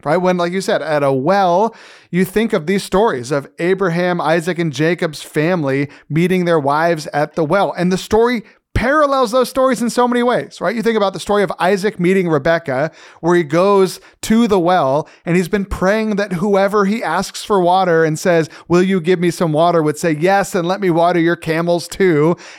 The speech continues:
And Jesus starts this by asking this woman for water. It seems like it's the Isaac story all over again, but it's also the Jacob story, because in the Jacob story, we have John pointing out that it's Jacob's well. And even though it's not the same well, now we're thinking about Jacob.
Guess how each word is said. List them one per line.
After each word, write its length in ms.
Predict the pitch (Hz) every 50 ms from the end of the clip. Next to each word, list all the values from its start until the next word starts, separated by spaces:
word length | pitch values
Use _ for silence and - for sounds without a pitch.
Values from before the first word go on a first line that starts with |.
| - 180
And 120 | 160 151
Jesus 380 | 135 165 208 214 165 175 160 -
starts 320 | - - 175 165 160 -
this 160 | 170 151 -
by 300 | - - 147 147 147 165 - -
asking 400 | 160 170 165 - - 175 160 151
this 200 | 151 143 - -
woman 260 | 147 143 147 139 135
for 180 | - 156 139 131
water. 340 | 135 143 143 143 139 135
It 80 | 139 -
seems 300 | - - 196 175 156 170
like 180 | 160 156 147 - - - -
it's 100 | 147 -
the 140 | 196 - 175
Isaac 320 | 175 208 208 170 196 165
story 380 | - - 202 175 165 165 180 -
all 320 | - 196 196 202 196 202
over 240 | 233 254 214 - 175
again, 420 | 151 131 139 139 147 185 208 - _ _ _ _ _ -
but 100 | 196 233
it's 100 | 226 269
also 280 | 254 269 262 - 330
the 180 | 311 339 339 -
Jacob 460 | - - 247 277 403 - - 403 -
story, 320 | - - 214 180 147 135 135
because 280 | 165 165 202 214 202
in 100 | 233 226
the 80 | 226 196
Jacob 380 | 151 190 240 294 - 302 233
story, 440 | - - - 175 175 190 202 226 240
we 180 | 254 202 202 202
have 360 | 196 220 226 226 202 - - - _ _ _
John 380 | - 151 185 214 240 254 247 -
pointing 260 | - 208 196 190 180
out 160 | 175 185 -
that 80 | 190 180
it's 200 | 165 - - -
Jacob's 520 | - - 196 202 202 233 247 220 202 175
well. 480 | 147 131 147 131 120 123 160 202 214 233
And 120 | - 185 185
even 140 | 185 190 202
though 100 | 208 196
it's 80 | -
not 140 | 214 202 -
the 40 | -
same 240 | - 214 220 233 190
well, 220 | 160 147 160 185
now 160 | 180 175 175
we're 80 | 196 185
thinking 320 | - - 185 185 220 202
about 260 | 180 180 180 190 190
Jacob. 640 | 135 - 165 175 202 220 - 151 135 135 151 175 180